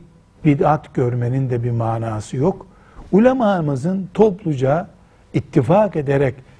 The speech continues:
bid'attır dediği şeylere bid'at diyelim. İçtihat olan noktaları da birbirimize müsamaha edecek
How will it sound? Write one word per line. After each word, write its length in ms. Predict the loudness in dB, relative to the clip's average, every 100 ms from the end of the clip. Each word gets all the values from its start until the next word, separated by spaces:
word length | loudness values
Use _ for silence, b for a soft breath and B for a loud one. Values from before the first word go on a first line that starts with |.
| b 0
bid'attır 680 | 2 2 2 0 -4 -2
dediği 340 | -4 -2 -2 -2
şeylere 560 | -2 0 0 0 0
bid'at 320 | 0 0 0 -2 -2
diyelim. 420 | 0 2 0 -2 B B B B B _
İçtihat 640 | -4 -2 -2 2 2 0 -6
olan 380 | -2 0 0 0
noktaları 600 | -2 -2 0 0 2 0
da 280 | 0 -2 -4 b b b _ 2
birbirimize 840 | 2 2 0 0 0 0 -2 -2 B B B -4
müsamaha 680 | -4 0 0 2 0 0 -2
edecek 480 | -2 -2 0 -2